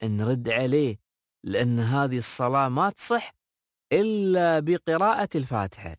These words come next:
إذن اليوم تعرفنا على شيء عظيم، علاقتنا نحن بالفاتحة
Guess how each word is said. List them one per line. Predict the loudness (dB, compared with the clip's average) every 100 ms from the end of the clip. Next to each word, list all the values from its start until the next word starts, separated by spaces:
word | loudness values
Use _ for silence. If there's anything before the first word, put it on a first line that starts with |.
| _ _ _ -2
إذن | 0 2 2
اليوم | 2 0
تعرفنا | 0 0 0 -2 -2 -2
على | 0 0 0
شيء | -2 -2 0
عظيم، | 0 0 -4 -2
علاقتنا | 0 0 0 -4 -4 -2
نحن | -2 -2 -2 -2 -4 -10
بالفاتحة | -2 -2 -2 0 2 2 -2 -4 -2 -4